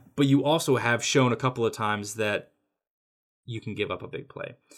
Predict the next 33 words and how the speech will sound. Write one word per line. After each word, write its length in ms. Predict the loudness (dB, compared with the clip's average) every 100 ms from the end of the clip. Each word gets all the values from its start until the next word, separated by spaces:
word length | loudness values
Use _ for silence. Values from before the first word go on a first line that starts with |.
| -14 -6
And 160 | -4
so, 420 | 0 4 4 4 0
li-, 220 | -4 -4
like, 180 | -4 -6
you've, 560 | -8 -10 -8 -8 -10 -4
the 80 | 2
couple 240 | 4 4
times 280 | 2 2 0
that 120 | -4
the 60 | -2
defense 340 | 0 0 -2
just 160 | -4 -6
isn't 180 | -8
communicating 460 | -4 -4 0 0 -2
correctly, 540 | -2 -2 0 -2 -2 -8 -20 -20 -20 -12 -2
or, 680 | 2 6 6 4 2 0 -6 -16
I 160 | -8 -6
don't 140 | -4
know, 180 | -4 -4
they're 140 | -2
just 160 | 0 -2
in 80 | -4
a 80 | -2
rush, 500 | 0 2 2 -2 -4
or 180 | -4
they've 160 | -4 0
been 120 | 0
on 100 | -2
the 60 | -8
field 400 | -12 6 6 6
the 80 | 0
whole 220 | 0 2
game. 420 | 2 0 0 -4